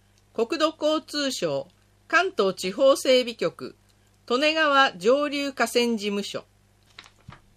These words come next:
災害は起こるものとして考える。危険表示のマークがあります。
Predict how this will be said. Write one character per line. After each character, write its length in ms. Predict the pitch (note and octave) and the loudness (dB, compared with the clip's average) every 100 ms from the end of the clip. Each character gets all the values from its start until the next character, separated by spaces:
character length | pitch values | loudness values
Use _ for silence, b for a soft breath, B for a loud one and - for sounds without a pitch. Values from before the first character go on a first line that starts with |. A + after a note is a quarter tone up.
| _ _ _ _ _ _ _ | _ _ _ _ _ _ _
災 380 | - A#3 D4 D4+ | 0 6 6 6
害 240 | D4 D4 | 4 6
は 260 | C4+ C4 C4+ _ - | 6 4 2 _ -4
起 120 | A3 | 4
こ 140 | G4+ | 6
る 100 | G4 | 6
も 100 | C4+ | 4
の 140 | G#3 G3 | 2 2
と 140 | F3 | -2
し 100 | - | -2
て 100 | D3+ | -6
考 140 | D#3+ F3 F#3+ F#3 | -2 -2 0 0
え 180 | E3 C3+ | 0 -2
る。 140 | - _ _ _ _ _ _ _ _ _ _ _ _ _ _ _ _ | -10 _ _ _ _ _ _ _ _ _ _ _ _ _ _ _ _
危 120 | - | -20
険 440 | - E4+ E4 G4 E4+ | 0 2 2 0 -2
表 140 | D#4+ | -2
示 120 | A#3 F3+ | -2 -4
の 100 | E3+ | 0
マ 200 | G3+ B3 | 4 4
ー 60 | |
ク 160 | B3+ E3 | 2 -8
が 120 | D3 | -6
あ 60 | C#3 | -6
り 120 | C3+ | -8
ま 140 | B2+ B2 | -12 -14
す。 260 | - - | -18 -20